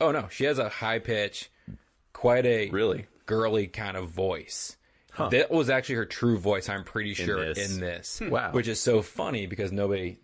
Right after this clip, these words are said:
Speaker 1: knows that. Everyone knows her
Speaker 2: Yeah.
Speaker 1: from Brooklyn Nine-Nine, where she's super, like, gravelly and, like, Oh,
Speaker 2: Yeah, yeah.
Speaker 1: But no, she sounds more like this. I'm like, "Ah."
Speaker 2: Yeah.
Speaker 1: <laughs> Which is funny 'cause this character was, like, so opposite.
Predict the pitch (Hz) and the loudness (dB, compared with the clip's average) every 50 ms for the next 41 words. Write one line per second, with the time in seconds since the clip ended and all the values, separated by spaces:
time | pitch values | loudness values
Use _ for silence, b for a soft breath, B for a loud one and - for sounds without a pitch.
0 | - _ - 95 101 143 180 156 90 90 87 87 92 92 101 101 95 98 98 95 | -20 _ -10 -4 -2 0 0 0 0 -2 -4 -4 -4 -2 -2 0 0 2 2 2
1 | 143 131 80 80 87 95 90 - 90 80 85 101 135 143 135 131 123 120 110 98 | 2 2 0 0 -2 -4 -4 -4 -6 -6 -4 -4 -2 -2 -2 -2 -2 -2 -2 -2
2 | - - 90 - - 85 - 90 82 78 - _ - 107 101 98 95 87 87 90 | -4 -6 -10 -10 -10 -6 -4 -4 -4 -4 -6 _ -4 -4 -2 -2 -2 -4 -2 -2
3 | 90 87 82 90 90 - - 104 107 107 98 95 95 92 92 87 85 87 90 85 | -2 -2 -4 -8 -12 -12 -10 -8 -6 -6 -6 -6 -6 -6 -8 -8 -6 -6 -6 -6
4 | 87 85 87 87 90 101 104 104 85 78 76 73 73 71 73 - - - - 120 | -6 -6 -6 -6 -4 -2 -2 0 0 0 -2 -2 -2 -2 -4 -6 -6 -4 -4 -2
5 | 131 170 160 - - - _ - - - 330 339 330 302 285 247 277 294 294 311 | 0 0 -2 -2 -4 -10 _ -14 -8 -6 -6 -4 -4 -6 -6 -6 -4 -4 -4 -4
6 | 339 285 302 392 403 339 240 285 285 302 302 311 330 370 330 285 311 311 339 349 | -4 -4 -4 -4 -4 -2 -2 -4 -4 -4 -6 -6 -6 -6 -6 -6 -6 -6 -6 -6
7 | 302 294 202 - - - 170 - 82 78 73 73 - - 120 131 123 113 107 - | -6 -6 -8 -8 -6 -4 -2 0 0 0 -2 -4 -4 -2 0 0 0 0 -2 -4
8 | - - 214 170 127 110 - 123 104 117 113 - - 127 120 113 104 - 101 95 | -2 -2 0 0 0 -2 -2 -2 0 0 0 -2 0 0 0 0 0 -2 -4 -4
9 | 90 87 - - 101 95 82 90 87 - - - - - - 98 92 87 82 85 | -4 -6 -6 -4 -4 -2 -2 -4 -6 -6 -8 -12 -8 -4 -2 0 0 0 0 -2
10 | - - - - - | -4 -6 -10 -12 -12